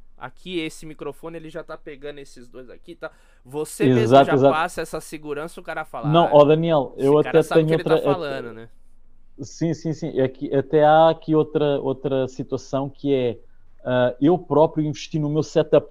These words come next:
Speaker 2: todo de microfones, já para nem haver aquele problema de, "Olha, vamos, vamos escolher aquele, olha, eu, eu não sei como é que isto se microfona, eu vou meter um microfone aqui diferente." Eu tipo, "Não, eu tenho os meu kit de microfones, dá-me só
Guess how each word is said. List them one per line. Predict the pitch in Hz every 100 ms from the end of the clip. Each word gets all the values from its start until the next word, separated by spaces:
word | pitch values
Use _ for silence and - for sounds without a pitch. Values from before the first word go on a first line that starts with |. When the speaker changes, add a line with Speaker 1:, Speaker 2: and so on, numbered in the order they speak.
| - -
Speaker 2:
todo | 185 175
de | 175
microfones, | 170 165 151 - 143 160 170 - - - - - - -
já | 120 165
para | 175 170 160
nem | 175 220 214
haver | 151 139 185
aquele | 185 185 165
problema | 165 151 147 165 165 160
de, | 143 143 156 156 156 156 151 151 147 139 - - - - -
"Olha, | 147 139 117
vamos, | 131 156 156 156 139 - 139 143
vamos | 143 143
escolher | - - 156 156
aquele, | 151 - 156 151 147 143 139 - - - -
olha, | 147
eu, | 139 147
eu | 156
não | 160
sei | 175
como | 165
é | 156
que | 170
isto | -
se | 165
microfona, | 156 156 143 180 175
eu |
vou | 143 165
meter | 165 156
um | 151
microfone | 151 151 147 151 147
aqui | 147 143
diferente." | 139 - 127 104 120
Eu | 117
tipo, | 113 -
"Não, | 139 110 - - - -
eu | 135 135
tenho | 143 139
os |
meu | 135 131
kit | 143
de | 143
microfones, | 139 143 - 143 135
dá-me | 117 139 156
só | - 151 147 160